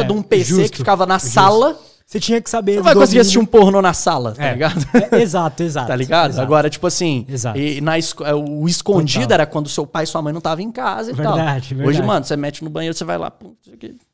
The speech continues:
Speaker 1: Verdade,
Speaker 2: Acabou.
Speaker 1: verdade.
Speaker 2: Agora, então, pensa as crianças hoje em dia com isso. A criança tem celular.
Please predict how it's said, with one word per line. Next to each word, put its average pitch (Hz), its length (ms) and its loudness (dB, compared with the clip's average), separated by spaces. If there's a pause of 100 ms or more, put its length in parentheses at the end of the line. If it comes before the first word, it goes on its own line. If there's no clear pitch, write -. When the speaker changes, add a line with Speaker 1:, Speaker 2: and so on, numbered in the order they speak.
(100)
Speaker 1:
Verdade, 196 400 -10
Speaker 2:
Acabou. 165 200 -4
Speaker 1:
verdade. 185 280 -6
Speaker 2:
Agora, 165 280 0
então, 139 240 -6
pensa 160 300 -6
as - 80 -6
crianças 202 400 -8
hoje 160 160 -8
em 147 40 -6
dia 143 120 -8
com 143 140 -8
isso. - 240 -10 (680)
A - 120 -18
criança 120 320 -8
tem 170 100 -8
celular. 147 380 -8